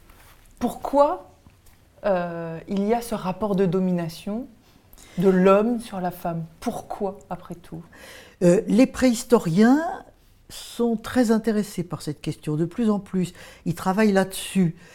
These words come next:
Speaker 2: L'idée de Françoise Héritier, je ne fais que reprendre ce qu'elle dit, c'est que les femmes sont d'abord un ventre, hein. Elles sont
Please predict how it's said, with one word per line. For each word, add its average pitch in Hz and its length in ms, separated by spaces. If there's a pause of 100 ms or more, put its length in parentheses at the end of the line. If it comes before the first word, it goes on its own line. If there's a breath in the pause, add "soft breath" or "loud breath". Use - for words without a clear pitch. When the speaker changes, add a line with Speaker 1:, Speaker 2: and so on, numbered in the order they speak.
(640 loud breath)
Speaker 2:
L'idée 262 420
de - 80
Françoise 175 480
Héritier, 143 500
je 147 140
ne 202 100
fais 220 220
que 196 140
reprendre 139 500
ce - 80
qu'elle 135 260
dit, 135 300 (340 soft breath)
c'est 220 240
que 220 380 (360)
les 196 160
femmes 320 580 (880 soft breath)
sont 214 240
d'abord 196 320
un 151 100
ventre, 117 840 (220)
hein. 151 200 (480 soft breath)
Elles 160 120
sont 262 320